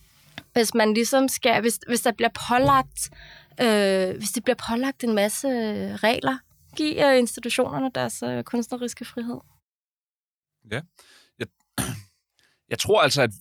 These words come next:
Speaker 2: at det vil være nemmere. Altså, jeg ved ikke, om det ligger hos politikerne. Det kunne også være et journalistisk stykke arbejde at gøre noget ved det.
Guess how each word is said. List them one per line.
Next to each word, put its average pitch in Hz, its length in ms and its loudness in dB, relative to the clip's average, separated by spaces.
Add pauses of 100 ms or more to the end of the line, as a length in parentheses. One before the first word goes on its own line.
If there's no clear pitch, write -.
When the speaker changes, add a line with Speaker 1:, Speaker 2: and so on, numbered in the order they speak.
Speaker 2:
at - 160 -4
det 117 100 0
vil 107 100 -2
være 107 120 4
nemmere. 123 420 0 (120)
Altså, 113 160 -2
jeg 123 140 2
ved 160 80 4
ikke, 160 100 2
om 147 80 0
det 123 160 -2
ligger 131 180 2
hos 120 160 -6
politikerne. 113 480 -2
Det 85 140 -10
kunne 95 120 0
også 101 80 -2
være 131 80 -4
et - 120 -6
journalistisk 98 500 -8
stykke 92 260 -8
arbejde 95 440 -8
at 87 160 -12
gøre 92 180 -8
noget 90 180 -8
ved 90 80 -10
det. 95 80 -14